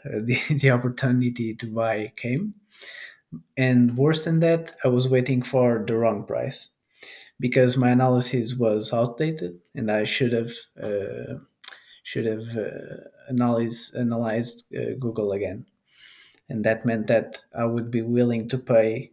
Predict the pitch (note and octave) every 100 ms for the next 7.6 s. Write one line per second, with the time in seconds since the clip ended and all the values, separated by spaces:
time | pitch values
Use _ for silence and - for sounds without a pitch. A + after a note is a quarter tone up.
0 | - A2+ A#2 A2+ A2 A2 G#2 G#2 A#2 A2
1 | G2+ - A2 B2+ C#3+ - - _ _ _
2 | _ A#2+ A2+ G#2+ A2 A#2 A#2+ G#2+ - A2+
3 | G#2+ - - _ B2+ A2 G2 G#2 - _
4 | - B2 - E2+ D#2+ _ _ _ _ _
5 | _ _ _ _ _ _ _ _ _ _
6 | _ - - G#2+ G#2+ A#2 B2 D3 C#3+ D#3+
7 | D#3 D#3 D#3 D#3 D#3+